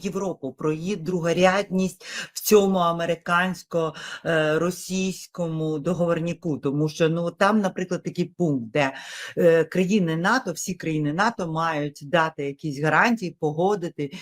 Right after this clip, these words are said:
між собою, що Україна не стане членом нато. І от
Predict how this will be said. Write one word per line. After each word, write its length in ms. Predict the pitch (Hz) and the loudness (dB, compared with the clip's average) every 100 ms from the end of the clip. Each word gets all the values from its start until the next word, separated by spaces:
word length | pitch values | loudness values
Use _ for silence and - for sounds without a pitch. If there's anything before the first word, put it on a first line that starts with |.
| - - | -14 -2
між 220 | 165 151 | 0 0
собою, 480 | 160 143 185 180 165 | -4 0 0 2 0
що 280 | - 160 151 | -2 -2 -2
Україна 680 | 147 147 147 175 170 151 151 - - | -2 -6 -4 -2 0 0 0 -8 -2
не 160 | 165 165 | 0 2
стане 340 | - 160 160 | 2 2 0
членом 440 | - 156 147 143 123 | -4 -2 -2 -2 -4
нато. 280 | 85 - | -4 -4
І 80 | 143 | -4
от 120 | 175 | -4